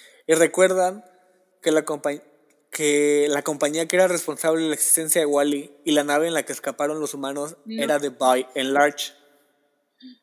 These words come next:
Speaker 2: Ah.
Speaker 1: Sí, o sea, e-, estaban detrás de ello. Bueno, Wall-E y Eva ayudan a los humanos a regresar a la Tierra.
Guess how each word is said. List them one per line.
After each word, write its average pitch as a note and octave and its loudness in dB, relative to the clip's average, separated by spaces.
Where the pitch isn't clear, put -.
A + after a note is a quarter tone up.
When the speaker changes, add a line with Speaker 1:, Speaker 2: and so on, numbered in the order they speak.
Speaker 2:
Ah. G3+ -20
Speaker 1:
Sí, D3 -10
o - -18
sea, A2+ -10
e-, B2+ -10
estaban D3+ -6
detrás C3+ -4
de C#3+ -2
ello. E3+ -8
Bueno, D3+ 0
Wall-E A3 6
y F#3 2
Eva E3 2
ayudan F3+ 0
a G#3 -2
los E3+ -2
humanos D3+ -8
a D#3+ -4
regresar C3+ -6
a C3 -2
la C3+ -2
Tierra. D#3 0